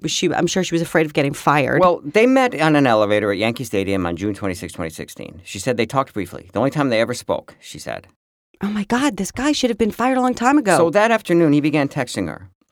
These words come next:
Speaker 1: Ugh.
Speaker 2: And by the day was over, he asked her three times to get a drink. The woman said she agreed to meet Porter because she thought he was volunteering himself. Now, here's the, here's the bad part, the really bad part, even almost worse than the photos.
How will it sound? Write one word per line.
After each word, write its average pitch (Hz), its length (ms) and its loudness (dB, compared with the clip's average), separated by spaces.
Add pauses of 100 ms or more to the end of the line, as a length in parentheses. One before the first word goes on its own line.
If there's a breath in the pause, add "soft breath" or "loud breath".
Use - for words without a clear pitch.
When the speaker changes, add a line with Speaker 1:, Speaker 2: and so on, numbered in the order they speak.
(100)
Speaker 1:
Ugh. - 400 -8 (680 soft breath)
Speaker 2:
And 139 160 0
by 160 120 6
the 147 80 -4
day 185 120 0
was 170 200 -2
over, 135 180 0
he 135 140 2
asked 135 140 -2
her 135 40 -2
three 165 220 -4
times 143 240 -2
to 139 60 -6
get 131 100 -4
a - 20 -12
drink. 120 220 -6
The 98 60 -8
woman 123 160 -4
said 123 200 -6
she 120 140 -6
agreed 139 220 -2
to 147 60 0
meet 143 140 0
Porter 110 220 -2
because 104 260 -6
she 147 160 -6
thought 127 220 -2
he 120 80 -8
was 104 120 -4
volunteering 147 600 0
himself. 101 320 -2
Now, 98 120 -2
here's 185 240 -2
the, - 180 -12
here's 180 180 -4
the 185 100 -6
bad 98 280 0
part, - 320 -8
the 117 80 -10
really 107 240 -4
bad 69 200 -6
part, - 300 -12
even 123 260 -2
almost 110 300 -2
worse 92 160 -6
than 80 140 -14
the 73 100 -16 (100)
photos. 64 380 -12